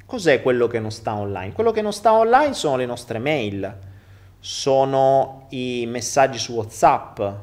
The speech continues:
sono i messaggi su Skype, sono le cose che diciamo su Skype a parole, sono tutte le cose che diciamo quando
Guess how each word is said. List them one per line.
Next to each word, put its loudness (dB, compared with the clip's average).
sono -10
i -8
messaggi 0
su -12
Skype, 0
sono -6
le 0
cose 0
che -2
diciamo -2
su -6
Skype 2
a -2
parole, 0
sono 0
tutte 2
le 2
cose 4
che 0
diciamo 0
quando 0